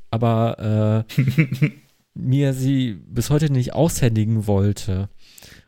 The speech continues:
Speaker 1: Und, äh,
Speaker 2: <laughs>
Speaker 1: ich bin da mal vorbeigegangen, hab, hab dann geklingelt und so, ja, so, so, so irgendwie ganz, äh, ganz verschämt, ja, so, ja, ich, hm, mir ist was Dummes passiert, ja, ich hab die falsche Hausnummer an-, angegeben, ich bin ein Idiot, ne?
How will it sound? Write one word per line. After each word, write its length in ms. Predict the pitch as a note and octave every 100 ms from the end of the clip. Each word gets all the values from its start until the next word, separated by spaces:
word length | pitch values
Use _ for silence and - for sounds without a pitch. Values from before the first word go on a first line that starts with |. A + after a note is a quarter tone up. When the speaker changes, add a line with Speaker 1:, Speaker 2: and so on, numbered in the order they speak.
| _
Speaker 1:
Und, 360 | - A2 A2 A#2+
äh, 340 | - A2+ G#2+
Speaker 2:
<laughs> 60 | G#2
Speaker 1:
ich 160 | G#2+ -
bin 100 | D#3
da 240 | E3 C#3
mal 300 | A#2 A2+ A#2+
vorbeigegangen, 640 | - G#2+ A#2 D3+ G3+ F#3 C#3+
hab, 100 | C3+
hab 120 | -
dann 160 | A#2
geklingelt 420 | A2 - - C#3 B2+
und 80 |
so, 100 | G#2+
ja, 320 | A2 A2 A#2+ A#2+
so, 340 | A2+ A2 G#2+
so, 260 | G2+ G2+ G2+
so 280 | G2 G2+ G#2+
irgendwie 260 | G#2 G#2
ganz, 420 | G#2+ A2 A#2 - - - - - _ -
äh, 480 | G#2+ G#2+ G2+ G#2 G2 - _ _ _ -
ganz 180 | G2+ -
verschämt, 500 | G2 - A2 A2+ A2
ja, 160 | G2
so, 140 | G2+ G#2
ja, 520 | G#2 G#2+ A#2+ A#2 A2
ich, 400 | G1+ - - -
hm, 400 | - A2+ B2 A#2+ - - - - -
mir 80 | A#2+
ist 80 | A2+
was 140 | A#2
Dummes 260 | - C3+ B2
passiert, 680 | - C3+ - B2+ C3 B2+ -
ja, 320 | A#2 A#2+ A#2+
ich 100 | A2+
hab 80 | A#2+
die 80 | A#2
falsche 260 | - A#2 A#2
Hausnummer 340 | A#2 B2 A2
an-, 260 | A2 A2 G2+
angegeben, 420 | A2 A2+ A2+ G2+
ich 160 | F#2+ -
bin 100 | B2+
ein 120 | G#2
Idiot, 580 | G2 G2 G2 A2+ A2 - - - - - - _ _ _
ne? 260 | A#2+ B2+